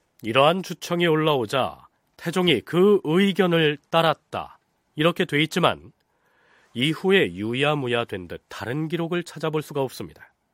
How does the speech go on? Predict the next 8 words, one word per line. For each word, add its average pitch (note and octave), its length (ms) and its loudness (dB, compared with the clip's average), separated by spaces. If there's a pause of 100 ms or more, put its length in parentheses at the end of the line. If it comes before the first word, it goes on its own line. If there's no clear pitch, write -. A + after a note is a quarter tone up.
(720)
그러다가 E3+ 560 4 (300)
세종 G3 580 6
오 C#3+ 180 2
년 F3+ 260 2
구월 D3+ 300 2
십육 D3 380 -4
일 E3 140 2 (580)
조정에서 G#2+ 580 -4